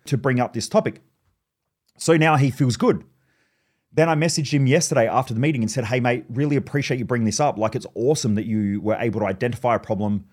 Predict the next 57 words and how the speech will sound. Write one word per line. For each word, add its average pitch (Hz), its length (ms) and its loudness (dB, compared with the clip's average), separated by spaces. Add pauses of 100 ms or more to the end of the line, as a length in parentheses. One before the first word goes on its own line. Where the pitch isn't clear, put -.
(360)
give 143 140 2
a 160 40 2
solution, 113 680 -2 (240)
and 127 140 0
then 127 100 0
take 131 240 -4
responsibility 117 640 -4
for 104 220 -6
it." - 20 -4
And 92 60 -6
he 110 40 -2
said, 135 160 0
"Oh, 113 340 2
I've 113 160 -2
been 127 160 2
wanting 117 180 -2
to 101 80 -10
do 110 100 0
this 95 140 -4
for - 120 -8
ages. 117 260 -4
I 107 60 0
just 90 140 -6
didn't 104 140 -4
know 98 80 -6
how 98 140 -4
to 95 60 -2
approach 147 340 -2
it." - 20 -4
And - 100 -6
I - 20 -6
was 107 80 -6
like, 107 140 -4
"Nah, 120 240 -2
it's - 220 -10
absolutely 127 420 -4
brilliant." 101 400 -4 (800)
So - 160 2
by 170 160 4
doing 202 300 0
that, 135 220 0
we 139 160 -2
incentivize 139 800 0
people 113 220 -4
to 104 80 -4
do 117 180 -2
more 104 480 0
of 92 140 -2
the 104 80 -6
same 98 280 -2
thing. 92 360 -2 (720)
So 165 320 2
a 143 60 -2
dog 170 320 2
might 156 200 -2
get 131 160 -4
rewarded 107 600 -2